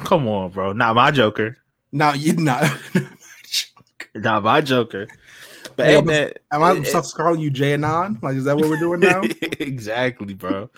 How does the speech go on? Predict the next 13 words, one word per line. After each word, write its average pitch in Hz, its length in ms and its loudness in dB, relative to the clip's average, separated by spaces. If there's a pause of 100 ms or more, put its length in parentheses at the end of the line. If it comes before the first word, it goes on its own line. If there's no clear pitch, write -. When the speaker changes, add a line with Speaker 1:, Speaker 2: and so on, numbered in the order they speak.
(460)
Speaker 1:
That 127 140 -8
nigga 123 140 -2
was 107 140 0
wild, 107 360 4
man. 98 180 2
Shout 170 180 2
out 180 60 -4
to 151 80 2
Jared 123 280 2
Leto, 117 260 6
but, 110 200 4
um, 104 380 2 (800)
yeah, 427 360 4